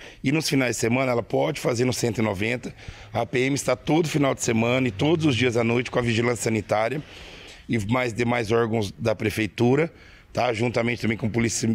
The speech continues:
Civil, Corpo de Bombeiros, Minite-, Ministério Público Estadual. Eles estão na rua, estão fazendo as fiscalizações.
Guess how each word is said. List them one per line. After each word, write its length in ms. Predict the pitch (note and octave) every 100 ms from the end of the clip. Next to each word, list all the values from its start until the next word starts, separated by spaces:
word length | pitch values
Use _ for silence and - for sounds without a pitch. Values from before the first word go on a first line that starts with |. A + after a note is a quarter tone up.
| G2
Civil, 480 | - A2+ F2+ A#2+ A#2
Corpo 240 | B2 G#2
de 80 | G#2+
Bombeiros, 480 | A2 G#2+ G#2+ A#2 G2+
Minite-, 440 | A2 G2 A#2 A2
Ministério 460 | A2 G#2 - A#2 G2+
Público 280 | A#2 A2
Estadual. 680 | G2 - G#2+ G2+ G#2 B2+ D3 - - - - - -
Eles 180 | A2+ G2+
estão 280 | - C3+
na 140 | E3 C3+
rua, 300 | A#2 B2 C3
estão 320 | G#2+ - C3
fazendo 260 | C3+ C3 C3+
as 80 | B2
fiscalizações. 920 | B2 - C3 B2 C3 A2+ F2+ -